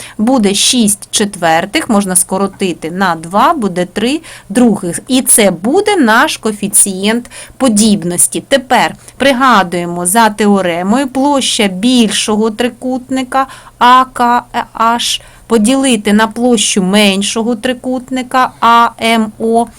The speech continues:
є коефіцієнт подібності в квадраті. Звідси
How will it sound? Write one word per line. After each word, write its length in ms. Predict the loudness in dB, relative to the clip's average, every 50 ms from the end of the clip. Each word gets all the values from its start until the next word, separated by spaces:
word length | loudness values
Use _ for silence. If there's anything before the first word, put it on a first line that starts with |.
| -20 -10 -6
є 340 | -6 -2 0 0 0 0 0
коефіцієнт 640 | -2 -4 -4 -2 -2 -2 -2 0 2 2 2 2 2 -2
подібності 760 | -6 -6 -4 -4 -2 -2 0 0 0 0 -2 -4 -4 -2 -2
в 320 | -2 0 0 2 2 2
квадраті. 840 | 0 -2 -2 0 0 0 0 0 2 2 2 2 0 -4 -8 -6 -2
Звідси 580 | -2 0 2 2 2 2 2 0 0 0 -2 -2